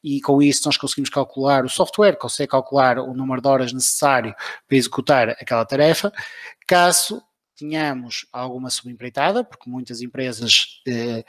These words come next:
não têm mão de obra, mão de obra própria, nem, algumas delas nem têm insumos, o que têm efetivamente é subempreitadas. Então, aquilo que vamos ter que fazer é definir um fator de produtividade, um índice de produtividade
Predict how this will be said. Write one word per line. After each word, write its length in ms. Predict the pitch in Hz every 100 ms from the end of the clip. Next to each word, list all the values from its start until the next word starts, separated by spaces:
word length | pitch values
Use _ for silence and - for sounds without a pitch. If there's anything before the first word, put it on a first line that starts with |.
| - -
não 220 | 143 165
têm 140 | 151 127
mão 100 | 123
de 80 |
obra, 300 | 113 113 123 -
mão 240 | 123 123 117
de 40 |
obra 200 | 104 107
própria, 340 | - 156 196
nem, 260 | 151 139 160
algumas 360 | 143 139 143 131
delas 180 | 135
nem 240 | 127 170 175
têm 200 | 131 127
insumos, 520 | 131 - 151 175 -
o 80 | -
que 100 | -
têm 380 | 156 156 165 165 - -
efetivamente 800 | - - 160 156 147 143 156 147 -
é 220 | 147 160
subempreitadas. 1000 | - 160 147 139 139 120 107 104 98 - - - - -
Então, 320 | 135 151 147
aquilo 280 | 190 151 143
que 60 | 139
vamos 200 | 143 131
ter 120 | 143
que 80 | -
fazer 420 | 147 135 147 151 - - - -
é 320 | 156 139 117 - _ _ _ _ _
definir 720 | 127 151 - 156 151 180 160 127 - _ _ _ _ _
um 160 | - 175
fator 400 | - 170 196 160
de 80 | 127
produtividade, 680 | - - 127 131 156 220 220
um 120 | 156
índice 440 | 170 165 127 -
de 60 | 123
produtividade 680 | 131 131 135 147 147 165